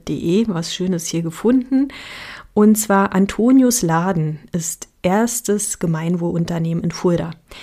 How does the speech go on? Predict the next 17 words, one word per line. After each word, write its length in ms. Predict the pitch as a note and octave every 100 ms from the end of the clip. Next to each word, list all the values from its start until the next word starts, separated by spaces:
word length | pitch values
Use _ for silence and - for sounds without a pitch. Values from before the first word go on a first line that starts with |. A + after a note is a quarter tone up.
| - - -
Der 140 | - G#3
Antonius 580 | A3 - D4 D4+ A3 E3+
Laden 420 | D#3+ E3 G3+ B3+
ist 180 | A#3 G#3
in 100 | G3
puncto 340 | G#3 G#3+ G3+
Gemeinwohl 600 | F3+ E3 F3 G3+ G3+ G3+ -
ein 280 | E3+ F#3
Vorzeigeunternehmen. 1200 | F#3+ - G3+ - E3+ E3 D#3+ E3 D#3+ D#3 E3 F#3+ D#3+ - - - - - - - _
Das 300 | - A3+ -
hat 240 | G3+ G3+ -
die 80 | F3
erfolgreiche 960 | E3 F3+ F#3 - F3+ F#3+ F#3+ F3+ F3+ -
G 280 | E3 F3+ F3
W 140 | F3
Ö-Bilanz 640 | - F3 E3+ E3+ E3 F3 -
bewiesen, 500 | A3+ G3+ F3 D#3